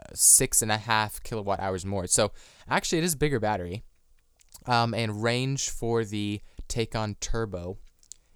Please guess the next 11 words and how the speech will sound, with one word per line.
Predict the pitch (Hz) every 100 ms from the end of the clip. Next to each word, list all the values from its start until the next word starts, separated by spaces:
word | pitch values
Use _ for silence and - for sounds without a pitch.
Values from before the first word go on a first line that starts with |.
| -
is | 104 101 98
two | - - 123
hundred | 117 120 120 110
and | 104
thirty-six | - 113 104 101 - 139 - - - - - _ _ -
to | - 107 104 101 -
two | - 123 117
hundred | 127 113 110 110 101
and | 101 101
seventy-nine | - 113 107 104 104 101 95 95 95 92
miles. | 92 90 85 - 50 -